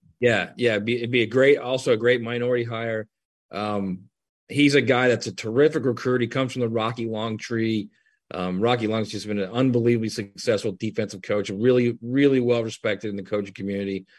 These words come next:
Um, he would be a great fit. I think even <laughs> though, even though Oklahoma put up a huge goose egg,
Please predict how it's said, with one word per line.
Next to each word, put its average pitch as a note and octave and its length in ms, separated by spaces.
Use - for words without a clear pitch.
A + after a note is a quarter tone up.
Um, F#2 420
he C3 140
would C3 120
be C3 100
a A#2+ 60
great A#2 360
fit. G#2 300
I E3 180
think F#3 200
even D#3+ 260
<laughs> B2 180
though, - 140
even F3 220
though E3+ 120
Oklahoma E3 320
put D#3+ 120
up C#3 80
a C#3 40
huge C3+ 440
goose E3+ 340
egg, A2 380